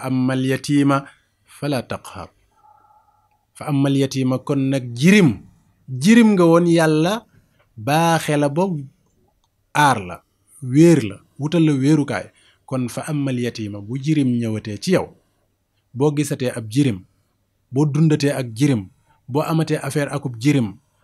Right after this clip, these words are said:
bu alali jirim nekkate ci sa loxo, bu kilifteefu jirim nepp-, nekkate ci sa loxo, fala taqhar, bu ko not di lekk alalam, bu ko not di ko tooñ, di ko néewal doole. Jirim lu garaaw a garaaw a garaaw la.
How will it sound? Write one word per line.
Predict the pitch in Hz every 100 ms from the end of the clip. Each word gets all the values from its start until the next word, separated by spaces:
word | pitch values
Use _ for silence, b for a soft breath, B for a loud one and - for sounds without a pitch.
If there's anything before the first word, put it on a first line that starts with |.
| _
bu | 135
alali | 170 165 156 131
jirim | 156 147 143
nekkate | 151 156 151 139
ci | 143
sa | 147
loxo, | 139 143 117 - _ _ _ -
bu |
kilifteefu | 143 190 185 - 170 151 131
jirim | 156 156
nepp-, | 151 151 151
nekkate | 147 156 151 139
ci |
sa | 135 147
loxo, | 120 104 B B
fala | - - 143 139 127
taqhar, | - 156 147 - - 110 139 143 - 107
bu | 117 143
ko | 139
not | 127 135 165 123
di | 123
lekk | 120 -
alalam, | 107 101 85 - _ _ _ _ _ _ _ _ _ _ -
bu | 147
ko | 160
not | 151 180 175
di | 135
ko | 120
tooñ, | - 123 117
di |
ko | 120
néewal | 117 117 110 98
doole. | 95 82 _ _ _ _ _ _ _ _ _ _ _ -
Jirim | 110 143 170 160 131
lu | 110
garaaw | 113 143 147
a | 123
garaaw | 117 110 101
a | 92
garaaw | 95 85
la. | 85